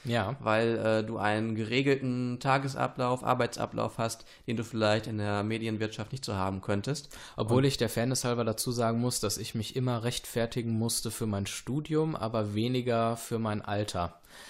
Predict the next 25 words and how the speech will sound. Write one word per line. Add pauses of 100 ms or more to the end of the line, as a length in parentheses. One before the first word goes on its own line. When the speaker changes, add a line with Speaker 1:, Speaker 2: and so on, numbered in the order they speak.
(160)
Speaker 1:
Es
kam
tatsächlich
zwei,
dreimal
vor,
dass
man
mich
auch
auf
mein
Alter
angesprochen
hat
und
mich
gefragt
hat,
warum
ich
in
dem
Alter
jetzt